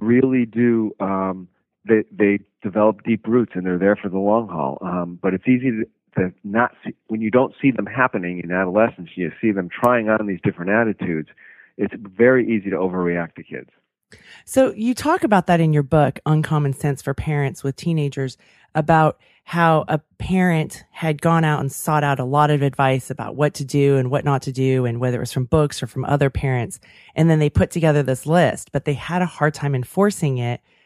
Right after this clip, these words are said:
Speaker 2: because
Speaker 1: Yeah.
Speaker 2: it didn't really ring true to them. So what do you have to say about that?
Speaker 1: W-, well, that, I mean, that's the, I think, I think that's the art of parenting is <laughs> that, uh, you know, we, we have to figure out, first of all, do we do better with,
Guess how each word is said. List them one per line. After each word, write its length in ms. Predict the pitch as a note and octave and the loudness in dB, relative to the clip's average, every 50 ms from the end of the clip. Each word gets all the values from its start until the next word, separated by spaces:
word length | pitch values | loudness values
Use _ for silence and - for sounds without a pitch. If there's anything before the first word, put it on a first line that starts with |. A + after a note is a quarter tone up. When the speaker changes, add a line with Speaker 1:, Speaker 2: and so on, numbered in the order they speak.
| _ _ | _ _
Speaker 2:
because 280 | D#3 D3+ - E3 D#3 B2+ | -6 -6 -2 0 0 2
Speaker 1:
Yeah. 280 | - D3 B2 A#2+ A2+ - | 4 4 2 2 0 -4
Speaker 2:
it 140 | E3+ C#3+ - | -4 -4 -2
didn't 240 | - F3+ F3+ - - | -2 -2 -2 -2 -2
really 240 | F#3 F#3 F3+ E3 | -2 -2 -2 -2
ring 240 | D3+ D#3+ D#3+ D#3 D3+ | -2 -2 -4 -4 -4
true 220 | - - - D#3 C#3+ | -4 -6 -6 -4 -4
to 100 | C#3+ C3 | -4 -2
them. 420 | A#2+ C#3 D3+ D3+ B2 G2 - - - _ _ _ _ _ _ _ | -2 -2 -2 -2 -2 -4 -8 -12 -16 _ _ _ _ _ _ _
So 520 | - - - F3 E3+ D#3+ D#3 D3+ D3 C#3 - _ _ _ _ _ _ _ _ _ _ - | -14 -2 2 4 6 6 6 4 2 0 -4 _ _ _ _ _ _ _ _ _ _ -8
what 80 | F#3 G3 | -6 -4
do 40 | |
you 60 | F#3+ F#3+ | -4 -4
have 60 | E3 | -6
to 60 | E3 | -8
say 160 | D3+ - E3+ D#3+ | -8 -8 -8 -8
about 240 | D3 C#3+ C3 B2+ | -8 -8 -10 -10
that? 280 | - C#3 B2 G#2+ C#2 - - - _ - | -10 -10 -10 -10 -12 -14 -18 -20 _ -18
Speaker 1:
W-, 180 | E3 D#3 F3 - | -16 -16 -6 0
well, 140 | F3+ F#3 F#3 | 2 4 4
that, 240 | G3 A3 B3 C4 - - | 6 4 4 2 0 0
I 60 | D#3+ | 0
mean, 200 | F3 F3 E3+ F3 | 2 2 2 2
that's 220 | F3 F#3 G3+ G3 - D3 - | 2 2 0 0 -4 -8 -8
the, 360 | E3 E3 D#3 D3+ D#3 D#3 D3+ C#3+ | -6 -6 -6 -6 -8 -10 -8 -6
I 120 | D3+ D#3 | -6 -4
think, 220 | - - F3+ E3+ - | -2 -2 -2 -2 -2
I 80 | C#3 - | -4 -4
think 220 | - F#3 F3+ D3 - | -2 -2 -2 -2 0
that's 220 | D#3+ D#3+ E3 - - - | 0 0 0 -2 -6 -6
the 140 | C#3 - - | -6 -6 -6
art 260 | - G#2 A2+ A#2+ - - | -4 -2 -2 -2 -4 -6
of 120 | A#2 - | -10 -12
parenting 640 | - - C3+ B2 C3 D3+ D#3 - G3 F#3+ F#3+ G3 F3+ - - - - | -10 -8 -6 -6 -4 -6 -8 -8 -10 -10 -10 -12 -16 -20 -18 -12 -4
is 400 | C3+ C3 - B2+ B2+ - A#2 A2+ | 0 0 2 4 4 2 2 2
<laughs> 80 | - C3 | 2 2
that, 280 | B2 B2 B2 A#2 A#2 - - | 4 4 2 2 0 -2 -2
uh, 360 | A#2+ A#2+ A#2 A#2+ A#2 B2+ A#2+ - _ _ _ - - _ _ - | -2 -2 0 0 -2 -4 -6 -10 _ _ _ -20 -20 _ _ -4
you 140 | C3 D3 | -2 2
know, 140 | D#3+ D#3+ D#3 | 2 4 4
we, 140 | D#3 D3+ C#3+ | 4 4 2
we 180 | C3+ D3+ D3+ D#3+ | 2 0 0 2
have 180 | F3 F3 - | 0 0 -2
to 80 | - C#3+ | -4 -6
figure 260 | - D#3+ D#3 D3+ D3 | -6 -2 0 2 2
out, 120 | C3+ B2+ | 2 2
first 200 | - D#3+ E3 D#3 - | 2 -2 -2 -2 -2
of 80 | A#2+ A#2 | -2 -2
all, 80 | A2+ | -2
do 120 | A2 A#2 B2 | 0 -2 -2
we 120 | B2+ C3 | -2 -2
do 120 | B2 B2+ A#2+ | -2 -2 0
better 300 | A#2 B2+ A#2+ B2 B2+ A#2 | 0 2 2 2 2 0
with, 200 | A2 A2 G2+ | 0 -2 -4